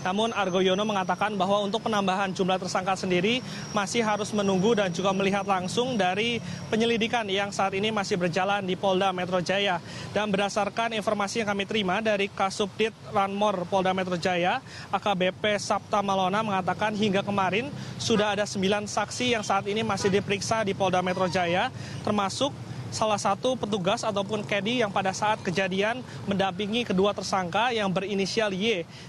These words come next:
di mana, i-, eh, petugas yang berinisial Y ini memang diduga menjadi salah satu pihak yang menawarkan, eh, alat switch, switch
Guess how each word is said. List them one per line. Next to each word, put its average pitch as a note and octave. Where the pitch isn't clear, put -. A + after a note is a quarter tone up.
di F#3
mana, A3+
i-, G#3
eh, G3
petugas G#3
yang G3+
berinisial G3
Y F#3+
ini B3
memang G#3
diduga F#3+
menjadi G3
salah F#3+
satu G3+
pihak G3+
yang A3
menawarkan, G3+
eh, G3+
alat G#3+
switch, G#3
switch -